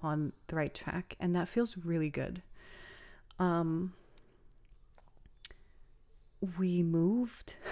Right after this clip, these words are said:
<laughs> we moved, uh, very far away from our families, um, to a different state. We left our, our native state,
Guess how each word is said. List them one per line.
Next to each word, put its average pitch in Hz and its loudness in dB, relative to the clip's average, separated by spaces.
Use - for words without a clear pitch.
<laughs> - 2
we 185 4
moved, 170 2
uh, 160 -2
very 190 4
far 185 2
away 175 2
from 165 0
our 151 0
families, 202 0
um, 160 -2
to 175 0
a 160 2
different 165 -2
state. - -2
We 180 0
left 170 -2
our, 160 -2
our 165 -2
native 165 0
state, - -2